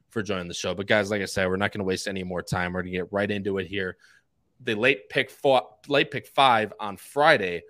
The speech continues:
starts with race six. It is a maiden special weight, one hundred and thirty-six thousand dollars for six furlongs on the dirt. And not to be outdone, we have Jim Pillar's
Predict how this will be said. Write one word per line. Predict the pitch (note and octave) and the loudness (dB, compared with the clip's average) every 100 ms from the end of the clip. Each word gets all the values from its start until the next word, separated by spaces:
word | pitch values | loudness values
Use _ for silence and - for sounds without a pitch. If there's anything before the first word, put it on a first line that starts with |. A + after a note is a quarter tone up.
| _ _ | _ _
starts | - C3 B2 | -4 -4 -4
with | G2+ | -10
race | G#2 A2+ A#2 - | -6 -4 -4 -6
six. | - A#2+ G#2+ - | -6 -2 -2 -6
It | G#2 | -10
is | F#2+ | -8
a | G2+ | -4
maiden | A2+ A2+ | -2 -2
special | - - G#2 - | -4 -4 -4 -2
weight, | G#2 G2+ - _ _ - | 0 -2 -4 _ _ -2
one | C3+ | 0
hundred | C#3 B2+ A#2+ | 0 -2 -2
and | G#2 | -4
thirty-six | - A#2+ A2+ G#2+ - A2 - - - _ _ - | -4 -4 -4 -6 -6 -6 -6 -16 -20 _ _ 0
thousand | B2 C3 A#2 A2+ G#2+ | 2 2 0 -6 -4
dollars | G#2 G#2 G2 F#2+ - _ _ | -2 -2 -6 -10 -14 _ _
for | G2+ | -14
six | - D3 | -8 -8
furlongs | - C3+ B2+ A#2+ A#2 - | -4 -2 0 0 -4 -6
on | B2 B2 | -4 -4
the | A2 | -4
dirt. | A2 A2+ G2+ | 0 0 0
And | G#2 A2 | -4 2
not | D3+ F3+ | 4 4
to | D#3 | 2
be | E3+ | 2
outdone, | C3+ C3+ C3+ A#2 G#2+ G#2+ _ _ _ | 2 2 0 2 -2 -8 _ _ _
we | B2+ B2 | 0 2
have | G#2 A#2+ A2+ G#2+ - A2+ | 4 4 4 0 -10 -4
Jim | C#3 D3 | -2 0
Pillar's | - C3 B2+ B2 A#2+ A2 G#2 | -2 -2 2 2 2 0 -6